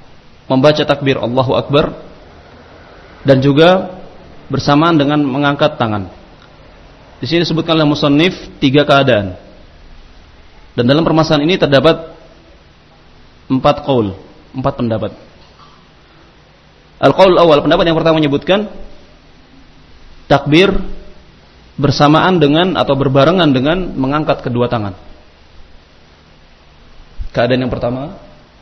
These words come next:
dari pendapat ini menyebutkan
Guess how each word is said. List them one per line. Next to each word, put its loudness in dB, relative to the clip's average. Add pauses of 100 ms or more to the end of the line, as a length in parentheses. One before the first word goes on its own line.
(960)
dari -4
pendapat 0
ini 0
menyebutkan -2